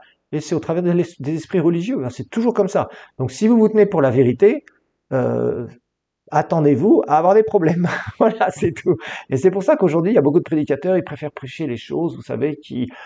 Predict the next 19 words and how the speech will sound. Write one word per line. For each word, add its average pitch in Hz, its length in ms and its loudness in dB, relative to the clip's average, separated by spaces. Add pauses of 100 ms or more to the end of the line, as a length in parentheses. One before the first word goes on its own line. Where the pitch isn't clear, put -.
(260)
bon, 147 220 2
sont 131 200 -6
un 123 100 -2
peu, 143 560 2
hein, 135 320 -2 (300)
mi-figue, 139 440 0
mi-raisin, 135 460 2
comme 120 180 -6
on 120 60 0
dit 117 120 0
en 110 60 0
français, 160 500 -2
hein, 131 200 -2
ça - 160 -12
veut 110 120 -4
dire, 139 280 0
euh, 117 140 0
vraiment, 117 460 -4
bah, - 340 -8